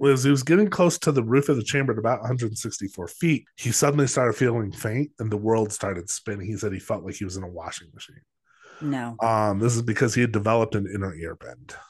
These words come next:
Speaker 2: Ugh.
Speaker 1: So he still had about eight hours that he had to remain in the water. And actually, when he looked at his, like, depth gauges, he realized he had s-,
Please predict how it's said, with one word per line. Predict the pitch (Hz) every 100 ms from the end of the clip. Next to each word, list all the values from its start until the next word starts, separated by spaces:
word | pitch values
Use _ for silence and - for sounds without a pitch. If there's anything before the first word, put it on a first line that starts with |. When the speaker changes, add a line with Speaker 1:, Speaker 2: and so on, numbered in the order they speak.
| _ _
Speaker 2:
Ugh. | 175 180 185 180 165 160 - - _ _ _ -
Speaker 1:
So | - 151 135 123 107 - _ _ _
he | 110 143
still | 131 160 160
had | 139 127 120
about | 110 110 -
eight | 131 113
hours | 98 87 73 -
that | 92
he | 85
had | 90 85
to |
remain | 82 82 _
in | _
the | _
water. | - - - - - - -
And | 143
actually, | 143 139 135
when | 120
he | 120
looked | 120 143 143
at | 147 120
his, | 120 117 101
like, | 104 104
depth | 101 127 123
gauges, | 107 101 95 -
he | -
realized | 104 123 123 110
he | 123
had | 104
s-, | - -